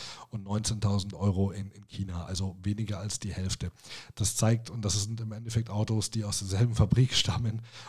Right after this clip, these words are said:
und, ähm, nahezu identisch s-, äh, sind von der Ausstattung. Mit anderen Worten, da sieht man, wie viel Preisdruck hier in dem Markt noch kommen kann, ähm,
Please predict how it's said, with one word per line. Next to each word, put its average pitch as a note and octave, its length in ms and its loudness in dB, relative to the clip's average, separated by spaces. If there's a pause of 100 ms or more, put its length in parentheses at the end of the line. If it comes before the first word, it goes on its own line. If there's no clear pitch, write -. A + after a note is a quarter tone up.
und, G#2+ 560 2 (100)
ähm, G2 380 0 (340)
nahezu G#2+ 800 0 (260)
identisch G2 680 -2 (260)
s-, - 200 -8
äh, G2 340 0 (240)
sind G2 280 -6
von F#2+ 100 -10
der F2+ 80 -14
Ausstattung. E2+ 440 -6 (560)
Mit A2+ 160 -6
anderen A#2+ 300 4
Worten, A#2 380 6 (120)
da G#2+ 80 -4
sieht C3 340 -2
man, G#2+ 260 -2
wie A#2+ 120 -8
viel G#2+ 460 -4 (400)
Preisdruck A2 960 0
hier A2 240 -2
in G#2+ 100 -18
dem G2 120 -18
Markt A2 280 -6
noch F#2 140 -8
kommen G#2+ 420 -6 (300)
kann, B2 440 -2 (240)
ähm, G#2 300 -2